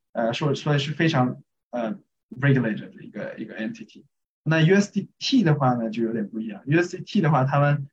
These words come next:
<laughs> 他们有可能是 not so regulated，所以，呃，实-，实际上就是，呃，U S D T就是拿到了客户的这个美金，然后再，再从他们的平台，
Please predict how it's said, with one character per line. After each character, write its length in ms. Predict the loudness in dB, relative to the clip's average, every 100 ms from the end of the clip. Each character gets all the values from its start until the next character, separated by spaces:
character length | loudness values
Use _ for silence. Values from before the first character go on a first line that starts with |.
| -2
<laughs> 280 | 2 2 -2 _ _
他 120 | 0
们 180 | 2 2 -2 -8
有 200 | 0 2
可 80 | 2
能 300 | 2 0 -4 -8 _
是 320 | -4 2 4
not 300 | 4 4 2
so 220 | 0 0 2
regulated， 600 | 4 2 -2 -10 -16 -18
所 220 | -4 2
以， 240 | 2 2 -2 _ -6
呃， 260 | -2 -2
实-， 220 | -2 -6 -10
实 160 | -4
际 60 | 0
上 240 | 2 4
就 120 | 2 2
是， 320 | 0 -4 -6 -16 _
呃 440 | -6 -4 -4 -6 -2
，U 140 | 2
S 220 | 2 2 -2
D 160 | -4
T 400 | -2 -2 0 0 -4 _ _ _ _
就 120 | -4
是 100 | 0
拿 180 | 0 0
到 160 | 2 2
了 120 | 2
客 220 | 0 -2
户 180 | -2 0
的 100 | 2
这 140 | 0 0
个 420 | 0 0 -2 -6 -8
美 280 | -2 -2
金， 400 | -2 -4 -2 -4 -6 _ _
然 140 | -6 -2
后 500 | 2 2 2 -4 -8 -2
再， 280 | 2 2
再 260 | 0 0 0
从 280 | 0 -2 -4
他 160 | 0 2
们 100 | 2
的 60 | 2
平 240 | 0 -4
台， 220 | -4 -4